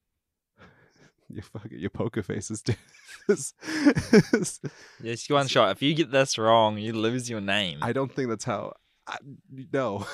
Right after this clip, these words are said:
Speaker 1: <laughs> I've only gotten one wrong. I've
Speaker 2: And
Speaker 1: gotten,
Speaker 2: that'll be really inconvenient for
Speaker 1: I've
Speaker 2: all
Speaker 1: gotten
Speaker 2: your,
Speaker 1: five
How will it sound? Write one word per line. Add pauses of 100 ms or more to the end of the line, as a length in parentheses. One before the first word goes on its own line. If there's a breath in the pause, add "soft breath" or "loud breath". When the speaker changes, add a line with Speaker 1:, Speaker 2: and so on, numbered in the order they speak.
(120)
Speaker 1:
<laughs>
I've
only
gotten
one
wrong.
I've
Speaker 2:
And
Speaker 1:
gotten,
Speaker 2:
that'll
be
really
inconvenient
for
Speaker 1:
I've
Speaker 2:
all
Speaker 1:
gotten
Speaker 2:
your,
Speaker 1:
five